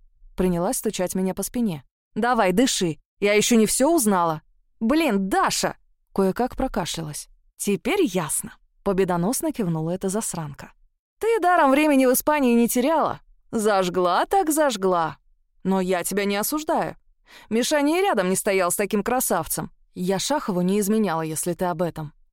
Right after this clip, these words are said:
Он на самом деле предатель и урод. А Стрельцов, свела меня с ним нелёгкая. Всё, что между нами произошло, было одной большой ошибкой". "Тебе требовалось утешение?" Пожала плечами. Ничего ужасного в этом нет.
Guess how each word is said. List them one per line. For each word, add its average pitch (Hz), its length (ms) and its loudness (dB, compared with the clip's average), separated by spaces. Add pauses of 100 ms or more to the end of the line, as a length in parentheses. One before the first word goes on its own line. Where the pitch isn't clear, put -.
Он 254 180 2
на 277 120 4
самом 180 340 0
деле 175 240 0
предатель 202 500 0
и 185 40 4
урод. 190 380 0 (220)
А 185 100 -2
Стрельцов, 226 640 -2 (380)
свела 214 380 0
меня 165 200 -4
с - 100 -8
ним 180 160 -2
нелёгкая. 170 580 -6 (400)
Всё, 190 220 -6
что 180 160 -6
между 180 260 -2
нами 190 240 -2
произошло, 202 560 -2
было 180 300 -2
одной 196 320 0
большой 196 440 -2
ошибкой". - 640 -8 (500)
"Тебе 381 220 -2
требовалось 330 540 0
утешение?" 330 640 -2 (420)
Пожала 165 320 -4
плечами. 160 560 -8 (520)
Ничего 381 320 -2
ужасного 320 440 0
в 170 40 2
этом 175 220 0
нет. 220 260 -4